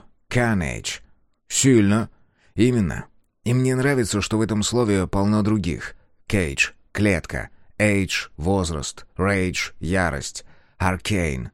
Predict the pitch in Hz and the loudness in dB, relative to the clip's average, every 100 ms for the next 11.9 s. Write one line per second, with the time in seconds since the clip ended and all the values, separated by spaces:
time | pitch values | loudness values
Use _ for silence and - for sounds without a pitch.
0 | - 95 - 117 104 76 - - 50 - | -4 -2 -2 -2 -2 -4 -8 -10 -12 -14
1 | - _ - 101 110 90 62 - - - | -20 _ -4 0 2 0 -2 -6 -8 -4
2 | 92 90 92 92 71 - - _ _ _ | -2 0 -2 -2 -4 -8 -16 _ _ _
3 | _ - 92 196 220 151 156 - - - | _ -2 2 4 4 2 2 -2 -6 -8
4 | 78 101 101 - 160 165 113 92 69 - | -4 0 0 2 4 4 4 4 0 -6
5 | - _ - _ 95 110 82 - - _ | -14 _ -20 _ 0 2 2 -2 -10 _
6 | - 110 101 - 123 127 107 65 50 - | 0 0 0 0 0 2 0 -2 -6 -12
7 | _ - 95 117 120 85 - - _ _ | _ -6 -2 0 0 -4 -10 -18 _ _
8 | _ _ _ _ _ 82 101 123 135 139 | _ _ _ _ _ -2 0 2 2 4
9 | 160 180 175 160 - 147 165 151 131 104 | 4 4 4 2 2 4 4 4 2 2
10 | 107 160 151 85 65 - _ 85 82 127 | 2 4 2 0 -4 -10 _ -4 2 2
11 | 139 110 101 107 - 120 123 90 69 | 2 2 2 0 2 2 2 0 -4